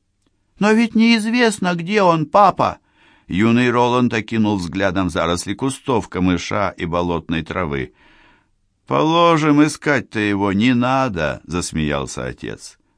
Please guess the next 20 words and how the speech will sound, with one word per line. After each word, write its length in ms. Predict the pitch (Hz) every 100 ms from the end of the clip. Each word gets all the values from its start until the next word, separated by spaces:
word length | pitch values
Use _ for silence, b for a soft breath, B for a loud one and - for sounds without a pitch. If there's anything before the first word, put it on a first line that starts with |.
| _
«Он 240 | 95 113 117
сам 420 | - 120 117 101
найдёт 540 | 90 80 73 76 -
нас. 420 | 71 67 64 - _ _ B B B
Держи 640 | - 214 220 190 196 208 151
большой 440 | 113 113 120 117
палец 460 | - 104 92 90 -
на 140 | 92
предохранителе, 920 | 90 92 92 90 120 139 180 180 147 143
сынок. 560 | - 131 135 131 - _ _ _ _ _
Придётся 560 | - 170 143 160 156 175
стрелять 580 | - 175 175 151 139 143
очень 380 | 120 - 139 135
быстро». 500 | 107 107 107 101 - _ _ _ _ _ _ -
«Тебе 380 | 135 120 123 113
так 440 | - 92 80 -
удобно?» 640 | 95 90 147 185 120 76 - b b
«Так 220 | - 208
точно, 460 | - 180 175 180 185
сэр». 400 | - 180 180